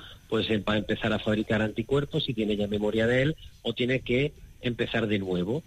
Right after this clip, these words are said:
Entonces, bueno, los cuadros víricos de a-, actualmente, los cuadros catarrales son, eh, virus que cambian mucho a lo largo del año y de un año para otro. Entonces,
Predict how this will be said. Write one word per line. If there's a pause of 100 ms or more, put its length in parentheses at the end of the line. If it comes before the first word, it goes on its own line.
(260)
Entonces,
bueno,
los
cuadros
víricos
de
a-,
actualmente, (540)
los
cuadros
catarrales
son, (380)
eh,
virus
que
cambian
mucho
a
lo
largo
del
año
y
de
un
año
para
otro.
Entonces,